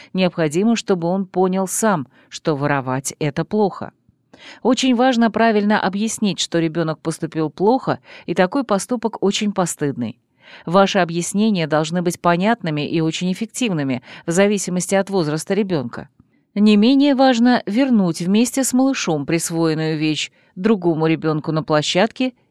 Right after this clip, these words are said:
или в магазин. В первый раз, возможно, не стоит позорить ребенка и заставлять его прилюдно извиняться. Просто верните вещь ее хозяину под любым удобным предлогом.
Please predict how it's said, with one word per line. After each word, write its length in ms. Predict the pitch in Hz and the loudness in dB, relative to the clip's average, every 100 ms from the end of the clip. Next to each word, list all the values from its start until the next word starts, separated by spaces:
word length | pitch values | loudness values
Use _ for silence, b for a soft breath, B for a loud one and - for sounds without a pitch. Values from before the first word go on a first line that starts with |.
| - | 0
или 240 | 170 156 | 2 2
в 60 | 160 | 2
магазин. 560 | 180 202 214 175 135 - _ _ B B B | 0 2 0 -2 -6 -10 _ _ B B B
В 100 | - | 2
первый 320 | 233 208 208 | 4 6 6
раз, 240 | 226 233 | 4 2
возможно, 440 | 196 185 208 214 208 | 0 2 2 0 2
не 180 | 220 240 | 2 0
стоит 400 | - 226 165 - | 0 2 2 0
позорить 420 | 160 170 165 151 | 0 2 0 0
ребенка 560 | 170 160 240 254 165 B B - | -2 0 0 2 0 B B -4
и 100 | 196 | 0
заставлять 640 | 196 - 170 160 214 208 | 0 2 0 2 0 0
его 180 | 175 165 | -2 0
прилюдно 480 | 175 175 175 170 | 0 0 0 0
извиняться. 640 | 180 196 214 185 139 - 127 B B B | 0 2 2 2 -2 -6 -8 B B B
Просто 540 | - 285 - 254 233 - | -2 -2 2 4 4 4
верните 640 | 196 254 233 202 156 165 | 2 4 4 2 0 -2
вещь 260 | 170 160 | 0 0
ее 160 | 160 160 | 0 0
хозяину 640 | 156 160 180 247 196 143 B B - | 0 0 2 2 0 -2 B B -4
под 140 | 254 | 0
любым 440 | 208 156 170 202 | 2 2 2 2
удобным 460 | - 175 156 143 151 | 0 0 0 -2 -6
предлогом. 580 | 156 147 143 127 - | -4 -4 -4 -6 -10